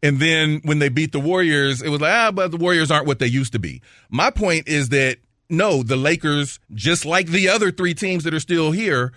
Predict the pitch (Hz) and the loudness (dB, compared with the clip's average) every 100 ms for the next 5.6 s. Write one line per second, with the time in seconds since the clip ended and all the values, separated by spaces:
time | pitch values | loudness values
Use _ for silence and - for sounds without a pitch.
0 | _ _ _ - 170 180 175 147 - 160 | _ _ _ -2 2 2 2 -2 -2 -2
1 | 160 165 - 151 - _ 180 160 170 185 | 0 -2 -2 -2 -4 _ -4 0 0 0
2 | 127 143 156 139 - 170 156 147 131 - | 0 0 0 0 -2 -2 -2 -2 -4 -2
3 | 135 123 127 110 107 - 165 113 78 - | -4 -2 -2 -2 -4 -2 -2 0 -4 -10
4 | - - - 156 151 147 143 131 - _ | -18 -20 -6 0 2 2 2 -2 -8 _
5 | - 131 135 175 175 | -8 -4 0 0 0